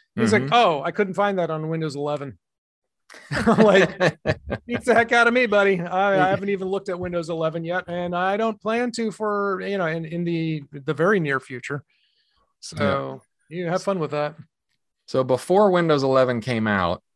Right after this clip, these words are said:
Speaker 2: I sent it in my newsletter. I sent it as an "Are You Aware" letter to, so my "Are You Aware" letter goes to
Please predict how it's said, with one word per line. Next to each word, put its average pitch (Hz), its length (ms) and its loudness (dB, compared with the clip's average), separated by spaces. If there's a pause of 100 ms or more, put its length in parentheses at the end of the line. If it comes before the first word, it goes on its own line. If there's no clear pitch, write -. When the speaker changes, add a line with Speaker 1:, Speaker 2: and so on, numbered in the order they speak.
(100)
Speaker 2:
I 123 160 0
sent 127 300 -2
it 117 100 0
in 113 80 0
my 101 140 0
newsletter. 98 720 0 (720)
I 120 180 0
sent 120 340 -4
it 110 180 -4 (100)
as 104 260 2
an 92 180 -6
"Are 117 180 4
You 123 220 2
Aware" 110 360 2
letter 82 440 -4 (640)
to, 95 380 -2
so 113 200 -2
my 107 140 0
"Are 135 180 4
You 135 120 4
Aware" 117 280 2
letter 98 240 0
goes 92 400 -2
to 90 420 -4